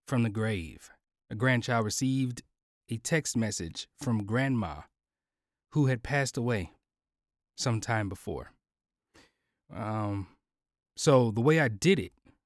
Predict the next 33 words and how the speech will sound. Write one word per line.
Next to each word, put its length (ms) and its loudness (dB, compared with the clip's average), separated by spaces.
and 80 2
the 60 2
way 140 2
I'm 80 2
gonna 160 2
continue 400 2
to 80 0
do 260 6
it, 120 0
is 120 -2
I'm 80 4
gonna 160 2
write 260 0
a 80 -4
longer 440 2
version 440 0
of 140 -8
the 80 -6
story. 560 -4
I'm 80 -2
gonna 240 0
write 220 -4
s-, 160 -6
I'm 160 0
gonna 200 -2
add 220 -4
some 120 -2
stuff 340 -2
in 160 0
to 60 2
make 240 0
the 80 -14
story, 440 -4